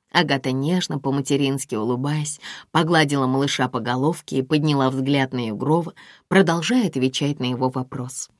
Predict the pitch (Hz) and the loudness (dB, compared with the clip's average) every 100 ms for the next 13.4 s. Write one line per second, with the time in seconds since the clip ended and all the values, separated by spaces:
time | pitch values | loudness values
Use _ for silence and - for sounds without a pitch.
0 | _ _ _ _ _ _ - 226 226 214 | _ _ _ _ _ _ 0 2 4 4
1 | 208 196 180 170 190 180 196 185 - 131 | 4 4 2 4 4 4 2 -2 -2 2
2 | 135 131 131 131 - - _ _ _ - | 2 2 -2 -6 -8 -12 _ _ _ 0
3 | 185 370 427 339 285 320 - - 170 151 | 4 4 4 4 4 2 0 -4 0 0
4 | 139 175 202 - 139 - 175 151 143 151 | 0 0 0 0 -4 -2 -2 -2 0 0
5 | 143 147 143 143 135 135 - 147 127 - | 0 0 0 -2 -2 -4 -2 -2 -2 -8
6 | - - - - 240 180 180 214 190 165 | -16 -20 -8 0 2 4 2 4 2 2
7 | 147 117 - _ _ _ _ 277 339 220 | 0 -2 -10 _ _ _ _ 4 4 2
8 | 190 196 170 151 156 156 165 - - _ | 4 2 2 0 0 -2 -4 -8 -12 _
9 | _ _ _ _ - 285 254 294 185 135 | _ _ _ _ 6 6 8 4 2 0
10 | 135 151 151 185 202 - - - _ _ | 4 4 4 2 0 -4 -10 -14 _ _
11 | _ - 185 165 147 131 131 160 - - | _ 2 4 4 4 2 4 4 2 0
12 | 196 196 - 135 156 143 139 139 135 139 | 0 0 -4 -2 0 0 0 0 -2 -2
13 | 131 147 151 | 0 0 0